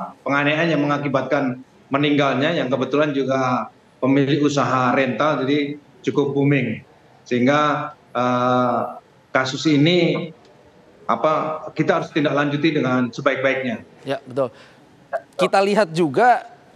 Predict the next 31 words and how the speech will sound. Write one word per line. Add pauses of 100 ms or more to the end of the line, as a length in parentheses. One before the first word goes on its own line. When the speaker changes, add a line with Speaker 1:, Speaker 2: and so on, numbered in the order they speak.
(200)
Speaker 2:
apakah
di
sini
ada
indikasi (160)
adanya
sindikat,
Pak, (380)
terkait
pencurian
mobil-mobil
rental
seperti
ini,
Pak? (1900)
Speaker 1:
Ya,
kalau
hal
itu (240)
kita
masih
melakukan
upaya (320)
pendalaman
tentang (320)
informasi
kasus
seperti
itu,
apakah
di